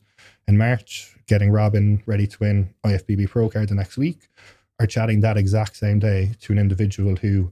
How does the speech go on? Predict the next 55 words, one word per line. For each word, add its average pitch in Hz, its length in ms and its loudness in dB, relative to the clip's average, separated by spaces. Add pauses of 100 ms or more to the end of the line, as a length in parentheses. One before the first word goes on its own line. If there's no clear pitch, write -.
(480)
is 95 160 4
just 104 280 0
looking 101 200 -2
to - 60 -4
get 98 200 -2
back 95 260 -4
into 98 320 -2
the 92 80 -2
gym. 87 280 -2 (120)
They've 92 120 -2
been 92 120 0
out 98 60 0
of 95 80 0
action 98 340 -4
for 101 120 -6
four 98 220 -4
or 92 60 -4
five 98 180 -6
months. 135 400 -4 (480)
They're 98 340 2
still 110 300 -2
wanting 104 300 2
to 101 280 -4 (200)
enjoy 101 240 0
social 113 380 -4
events. 117 380 -4 (280)
How - 180 -2 (480)
can - 140 -2
you 104 100 2
coach 107 380 -4
both 104 180 0
of 98 80 0
those 98 260 -2 (120)
two 104 160 0
people? - 360 -4 (360)
You 95 80 6
have 120 160 2
the 110 80 -2
same 101 280 -2 (120)
philosophy, 107 480 -4
you 95 120 0
have 107 200 -4
the 95 80 -6
same 95 240 -6
values, 95 480 -6 (420)
but - 100 -4
you 110 80 4
know 107 140 2
how 101 80 2
to 101 120 -2
work 107 220 0
with 98 160 -4
each 104 200 -4
individual 98 420 -2
person. 90 400 -8